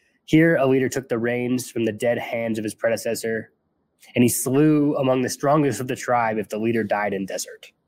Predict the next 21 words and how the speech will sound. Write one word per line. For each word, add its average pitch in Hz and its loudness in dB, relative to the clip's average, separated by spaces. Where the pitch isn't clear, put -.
Stilgar 156 6
had 127 0
risen 131 0
to - -6
be 131 2
a 120 2
Naib 110 0
this 104 -6
way. 92 -10
So, 123 2
okay, 117 4
you 156 4
know 160 6
how 151 2
Hawat 135 -4
was 151 -4
talking 135 -2
to 131 -2
the 123 -2
Baron, 117 -2
how, 110 -2